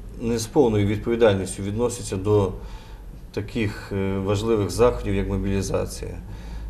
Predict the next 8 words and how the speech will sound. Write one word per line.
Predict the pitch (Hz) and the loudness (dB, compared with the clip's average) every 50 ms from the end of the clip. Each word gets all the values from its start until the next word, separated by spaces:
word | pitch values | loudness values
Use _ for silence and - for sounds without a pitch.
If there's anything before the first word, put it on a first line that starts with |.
| - - - | -8 -6 -4
Е, | 98 92 92 92 92 95 95 | -4 -4 -4 -4 -4 -4 -4
насамперед | - 123 123 - 156 147 143 - - 143 143 139 127 120 | -4 -4 -2 0 0 0 0 0 2 4 4 4 4 2
ми | 117 117 117 117 113 110 107 107 101 95 | 0 2 4 4 4 4 2 2 2 0
стикаємося | - - - 113 104 - 110 107 104 104 - | -2 -4 -6 -4 0 0 2 2 0 -2 -6
з | - | -10
такою | - - - 117 110 104 | -10 -8 -2 -2 -2 -2
проблемою, | 107 107 104 101 104 101 98 98 98 98 | 0 0 0 2 2 2 2 2 0 0
що, | 101 - - - 107 101 98 95 95 95 101 107 | -2 -4 -4 -2 0 0 2 2 0 0 -2 -6